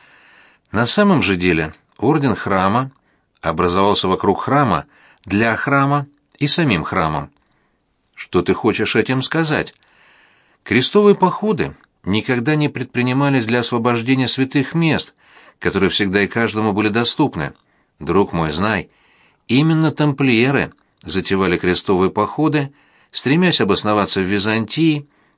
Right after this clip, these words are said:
прибрать к рукам Иерусалим и заново отстроить храм. Но это еще не все. Сейчас я раскрою тебе другой секрет. Близ Мертвого моря, в Кирбат-Кумране, существует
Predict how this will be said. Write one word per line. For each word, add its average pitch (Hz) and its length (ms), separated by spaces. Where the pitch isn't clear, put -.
прибрать 151 440
к - 40
рукам 98 400
Иерусалим 127 680
и 110 120
заново 123 520
отстроить 151 460
храм. 185 380
Но 98 160
это 95 140
еще 101 180
не 156 140
все. - 300
Сейчас - 500
я 107 60
раскрою 104 380
тебе 107 260
другой 117 380
секрет. 82 500
Близ 98 400
Мертвого 135 400
моря, 131 500
в - 80
Кирбат-Кумране, 127 1040
существует 147 800